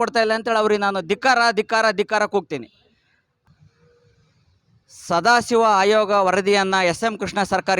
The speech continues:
ಇದ್ದಾಗ ಅದನ್ನು ಆಯೋಗ ರಚನೆ ಮಾಡಿ ಆ ಆಯೋಗ ಇಡೀ ರಾಜ್ಯಾದ್ಯಂತ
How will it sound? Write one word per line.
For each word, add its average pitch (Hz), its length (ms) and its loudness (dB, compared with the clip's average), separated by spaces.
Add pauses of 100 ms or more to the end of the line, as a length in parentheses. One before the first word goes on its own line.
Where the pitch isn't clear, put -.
ಇದ್ದಾಗ 175 260 0 (760)
ಅದನ್ನು 202 460 0 (100)
ಆಯೋಗ 214 260 2 (140)
ರಚನೆ 214 240 0
ಮಾಡಿ 180 300 0 (200)
ಆ 202 40 0 (160)
ಆಯೋಗ 202 320 2 (220)
ಇಡೀ 226 160 0
ರಾಜ್ಯಾದ್ಯಂತ 196 920 0